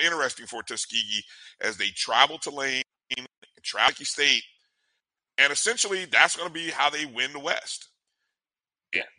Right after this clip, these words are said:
Speaker 1: But, you know, now they've beaten up on, now, again, these last four weeks: Allen, Clark, Morehouse, Central State.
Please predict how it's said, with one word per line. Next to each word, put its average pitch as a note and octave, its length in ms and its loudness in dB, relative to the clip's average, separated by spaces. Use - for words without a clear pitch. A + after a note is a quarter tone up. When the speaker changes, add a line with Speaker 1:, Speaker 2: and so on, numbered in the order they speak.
Speaker 1:
But, G#3+ 220 0
you A#2 120 -6
know, E2+ 160 -8
now G2+ 180 0
they've B2 220 0
beaten F3+ 240 -8
up G#3+ 200 4
on, G3+ 220 -4
now, D#3 120 6
again, C3+ 320 2
these A#2+ 160 -8
last C#3+ 260 4
four D3+ 180 -6
weeks: - 500 -6
Allen, A#2+ 400 2
Clark, C3+ 640 0
Morehouse, C3 680 0
Central A#2 260 -12
State. F#2+ 300 -2